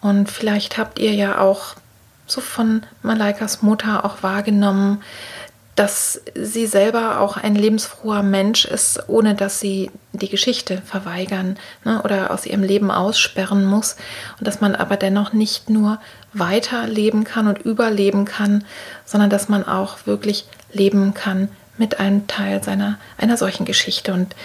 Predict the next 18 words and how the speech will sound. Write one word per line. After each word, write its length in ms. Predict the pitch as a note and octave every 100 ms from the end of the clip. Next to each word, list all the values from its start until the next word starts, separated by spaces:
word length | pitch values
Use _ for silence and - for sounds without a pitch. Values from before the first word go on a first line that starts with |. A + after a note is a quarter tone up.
| - -
ich 40 | -
möchte 180 | G#3+ -
mich 120 | G3+
zum 160 | -
Abschluss 380 | - F#3 F#3 G3
nochmal 240 | F#3 G3 F#3
ganz, 220 | F#3 -
ganz 220 | F#3 -
herzlich 520 | - G3+ G3+ G#3 G3+
bedanken, 580 | - - F3 F3+ F#3 G3 - - - - - -
ja, 200 | G#3 F#3
dass 320 | F#3+ - -
wir 140 | G#3+
so 220 | G#3 G3+ G#3+
mit 280 | G#3+ G3+
reinnehmen, 840 | F#3 F#3 G3+ G#3+ G3+ G3+ G3+ G3+ G3+ - - - - -
reingenommen 840 | F3+ A#3+ C4+ A3 G3+ G3 G3+ -
wurden 480 | F3+ G3 G3+ F#3+